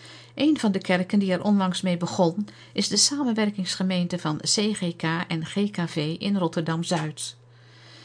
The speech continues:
Via het mededelingenblad Meer dan Kerk wordt de gemeente vertrouwd gemaakt met de vele mogelijkheden van de digitalisering.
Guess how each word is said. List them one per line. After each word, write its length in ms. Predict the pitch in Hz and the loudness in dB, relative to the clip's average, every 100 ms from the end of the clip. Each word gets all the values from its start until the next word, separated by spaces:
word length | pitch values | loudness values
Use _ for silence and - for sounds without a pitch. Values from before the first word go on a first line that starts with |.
| - - - | -20 -20 -20
Via 400 | - 269 269 220 | -4 2 4 2
het 240 | 196 208 - | 2 0 2
mededelingenblad 1120 | 254 202 175 156 160 160 156 156 147 - - | 4 4 4 2 2 0 0 -2 -4 -10 -8
Meer 520 | - 190 233 262 - 190 | 0 2 4 2 0 -2
dan 220 | 185 165 | 0 -2
Kerk 520 | - 175 226 - - - - - | 0 0 -2 -8 -20 -20 -20 -8
wordt 360 | 196 240 269 - | 0 0 0 -2
de 80 | 208 | 0
gemeente 500 | 180 165 175 196 202 | 2 2 2 0 0
vertrouwd 480 | 170 - 175 175 - | -2 -4 -2 -2 -2
gemaakt 580 | 180 175 175 - - - - - | 0 2 0 -4 -12 -16 -20 -6
met 220 | - 180 185 | -4 0 0
de 80 | |
vele 320 | 180 247 269 214 | 2 2 4 4
mogelijkheden 880 | 180 196 196 190 185 175 170 175 - | 6 4 2 0 0 0 0 -2 -4
van 200 | - 233 | -2 0
de 100 | 202 | 2
digitalisering. 1120 | 175 - 170 160 165 175 185 165 156 151 | 0 -2 -6 -4 -2 -2 0 0 0 -2